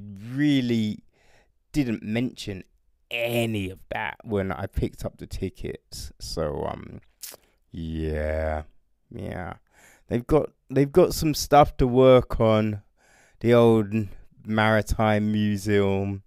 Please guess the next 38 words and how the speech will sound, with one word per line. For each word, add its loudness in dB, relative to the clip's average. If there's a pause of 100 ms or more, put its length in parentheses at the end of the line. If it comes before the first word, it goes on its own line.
(540)
But, 4
um, 4 (160)
hey, 2 (280)
look, -2 (500)
it's -6
a -4
big 8
exhibition. -2 (340)
As -2
I -10
said, 0
look, -4
it's -12
the 0
largest -2
in -2
the 0
U -2
K -6
about -6
the -8
moon. -6 (300)
So, 4
yeah, 2
if -8
that's 0
of 0
interest 0
to -2
you, 2 (340)
maybe 2
mosey 2
on -2
down 0
and -12
take -12
a -10
look. -10